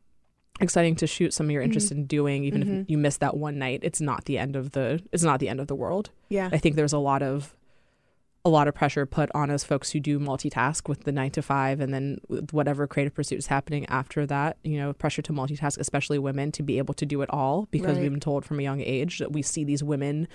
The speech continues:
Speaker 1: who, "I can't have it all," or, "How does she do it all?" And I,
Speaker 2: Mm-hmm. <laughs>
Speaker 1: I, it's ex-, it, I don't wanna see that burnout
Speaker 2: Yeah.
Speaker 1: ever. <laughs> So
Speaker 2: <laughs>
Speaker 1: I, it,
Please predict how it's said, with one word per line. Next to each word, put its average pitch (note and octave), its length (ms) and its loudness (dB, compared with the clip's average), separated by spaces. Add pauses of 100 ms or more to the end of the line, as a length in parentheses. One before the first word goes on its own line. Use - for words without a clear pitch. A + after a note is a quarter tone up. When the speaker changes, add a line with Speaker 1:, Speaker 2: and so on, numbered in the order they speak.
(240)
Speaker 1:
who, D#3+ 240 0
"I A3 100 4
can't D4 300 2
have G#3 180 0
it F3 80 0
all," D#3 240 2
or, D#3 80 0
"How B3+ 220 -4
does A#3 100 0
she - 140 -2
do D#3 160 2
it A#3 80 4
all?" F3 400 6
And E3 280 6
I, D3 140 6
Speaker 2:
Mm-hmm. G#3+ 280 0
<laughs> F3+ 40 -2
Speaker 1:
I, D#3 340 4 (640)
it's F#3 200 6
ex-, D#3 240 2
it, D#3+ 180 4 (300)
I F3 80 10
don't E3 160 6
wanna D3 200 4
see D3 180 2
that C3 180 0
burnout A#2+ 400 -4
Speaker 2:
Yeah. G3 260 6
Speaker 1:
ever. C4+ 540 8
<laughs> - 20 0
So D#4+ 260 8
Speaker 2:
<laughs> - 40 2
Speaker 1:
I, E3+ 340 6 (500)
it, - 140 -4